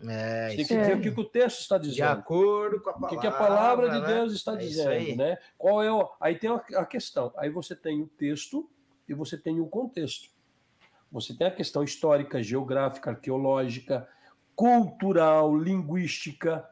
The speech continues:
Speaker 1: Uhum.
Speaker 2: e você precisa também saber disso. Não é ler por ler. O que muitas pessoas fazem hoje na escola dominical, chega lá e fica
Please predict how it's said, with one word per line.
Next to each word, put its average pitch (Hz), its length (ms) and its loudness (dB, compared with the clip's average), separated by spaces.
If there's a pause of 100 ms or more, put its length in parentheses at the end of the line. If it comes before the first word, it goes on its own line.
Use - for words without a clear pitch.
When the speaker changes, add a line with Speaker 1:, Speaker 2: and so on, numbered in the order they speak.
(120)
Speaker 1:
Uhum. 95 440 -10
Speaker 2:
e 131 40 -4
você 139 260 -2
precisa 143 380 -4
também 156 300 0
saber 202 340 -2
disso. 254 240 -4 (200)
Não 170 220 4
é 262 120 4
ler 220 320 4
por 233 160 0
ler. 127 260 -4 (1080)
O 123 120 -8
que 190 180 -2
muitas 202 420 0
pessoas 165 420 -4
fazem 143 320 4
hoje 127 140 -2
na 135 80 0
escola 139 240 0
dominical, 139 340 2
chega 185 200 2
lá 196 60 6
e 196 40 0
fica 214 160 -2